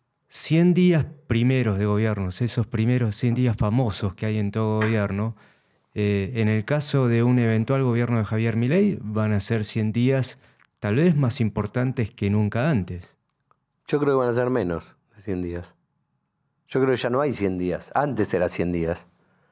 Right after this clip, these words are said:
Speaker 2: Escribí un artículo sobre eso, después si querés te lo mando. Decía algo así, cómo se fue agotando la resistencia y la tolerancia de la sociedad respecto a los políticos.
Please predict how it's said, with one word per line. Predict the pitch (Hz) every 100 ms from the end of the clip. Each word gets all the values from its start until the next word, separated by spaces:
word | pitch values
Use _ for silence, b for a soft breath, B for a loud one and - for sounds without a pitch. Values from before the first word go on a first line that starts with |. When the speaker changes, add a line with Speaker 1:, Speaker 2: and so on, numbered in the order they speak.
| _
Speaker 2:
Escribí | 117 120 123 135 156 123
un | 107 101 98
artículo | 98 98 120 110 101
sobre | - 101 113
eso, | 123
después | 101 123
si | 117
querés | 104 107
te | 98
lo |
mando. | 98 92 87 95 101 b b b b b b b _ _ _ _
Decía | - 101 - 113 110 107
algo | 101 98
así, | 95 110 110 - - _ -
cómo | 120 127 131
se | 107
fue | - 120
agotando | 117 110 98 113 127 117
la | 101
resistencia | 98 98 - 98 - 123 131 131 - 120
y |
la | 98 92
tolerancia | 95 95 101 113 123 120 127
de | 101
la | 90
sociedad | - 92 104 110
respecto | 117 - 95 92
a |
los | 92
políticos. | - 98 98 90 85 82 -